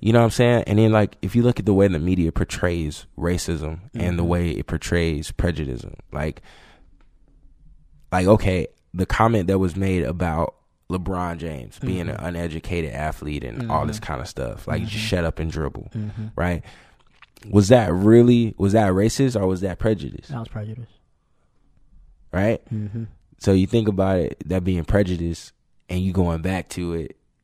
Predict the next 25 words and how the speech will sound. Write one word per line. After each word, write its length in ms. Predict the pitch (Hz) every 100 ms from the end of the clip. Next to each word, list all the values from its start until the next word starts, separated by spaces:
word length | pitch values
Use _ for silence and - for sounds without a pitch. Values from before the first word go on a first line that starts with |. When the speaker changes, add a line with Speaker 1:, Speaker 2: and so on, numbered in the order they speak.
| _
Speaker 1:
and 120 | 90 90
then 240 | 87 85
the 100 | 82
way 160 | 85 92
that 180 | 90 80
the 80 |
media 320 | 82 90 87 85
portrayed 420 | - 92 90 87
it, 300 | 87 82 - _ _ _
the 140 | 80
way 180 | 82 90
that 220 | 82 78
social 320 | - 92 87 85
media 320 | 90 90 87
portrays 460 | 90 - 90 90
Speaker 2:
Mm-hmm. 80 | 110
Speaker 1:
stuff, 340 | 92 90 85 - - - - -
now 280 | - 92 92
you 140 | 90 98
got 160 | 87
us 240 | - 92 -
as 120 | 85
a 40 |
black 300 | 80 90 85
people, 440 | - 90 87 90